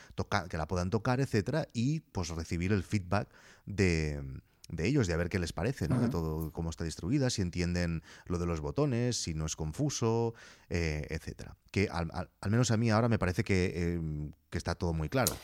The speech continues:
Speaker 1: Pero
Speaker 2: Sí,
Speaker 1: bueno.
Speaker 2: pero bueno, al final el testing es el que deci-,
Speaker 1: Sí.
Speaker 2: el que decidirá si esto
Speaker 1: El testing es el testing,
Speaker 2: El testing es el
Speaker 1: totalmente.
Speaker 2: testing y no hay otra cosa. Ya está.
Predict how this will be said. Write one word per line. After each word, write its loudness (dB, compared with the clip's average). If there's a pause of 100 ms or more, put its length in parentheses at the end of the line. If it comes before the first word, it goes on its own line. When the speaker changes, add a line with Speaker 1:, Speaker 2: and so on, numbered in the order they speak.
Speaker 1:
Pero -4
Speaker 2:
Sí, 10
Speaker 1:
bueno. 12
Speaker 2:
pero 12
bueno, 12
al 12
final 10
el 8
testing 8 (220)
es 2
el 4
que 12
deci-, 12
Speaker 1:
Sí. 2
Speaker 2:
el 4
que 10
decidirá 12
si 4
esto 4
Speaker 1:
El 8
testing 8
es 4
el 2
testing, -4
Speaker 2:
El 8
testing 12
es 12
el 8
Speaker 1:
totalmente. 10
Speaker 2:
testing 8
y 8
no 8
hay 10
otra 2
cosa. -8 (160)
Ya -8
está. -12